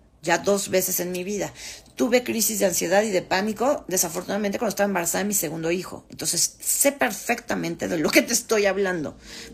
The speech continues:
Perfectamente. He logrado atravesar eso. La última vez que me quiso dar ansiedad, ya tenía shifting en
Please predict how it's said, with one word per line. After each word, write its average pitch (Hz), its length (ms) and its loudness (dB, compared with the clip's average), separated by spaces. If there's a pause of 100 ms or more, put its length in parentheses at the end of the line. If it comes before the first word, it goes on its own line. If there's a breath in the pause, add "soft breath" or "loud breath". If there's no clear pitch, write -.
Perfectamente. 202 960 2 (640 loud breath)
He 208 260 6
logrado 208 460 6
atravesar 156 580 0
eso. - 300 -6 (840)
La 185 200 6
última 160 320 2
vez 160 160 0
que - 80 -8
me 156 140 -4
quiso 180 320 -2
dar 151 180 -2
ansiedad, 175 640 2 (420 loud breath)
ya - 200 4
tenía 208 340 4
shifting - 540 4
en 165 120 0